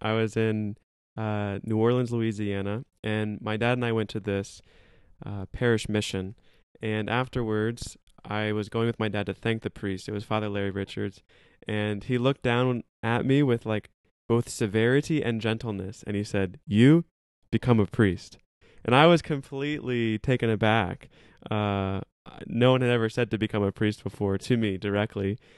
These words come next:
And so I was like, "Maybe he's right. Maybe I need to be a priest," you know?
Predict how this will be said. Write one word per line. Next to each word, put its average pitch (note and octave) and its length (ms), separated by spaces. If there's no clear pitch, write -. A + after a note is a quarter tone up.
And G#2+ 160
so A#2 80
I - 20
was G#2+ 100
like, G2+ 120
"Maybe C3 240
he's B2 200
right. A#2 280
Maybe B2 220
I A2+ 100
need A#2 160
to C3 80
be G#2+ 120
a G2 60
priest," - 480
you A2+ 120
know? G#2 280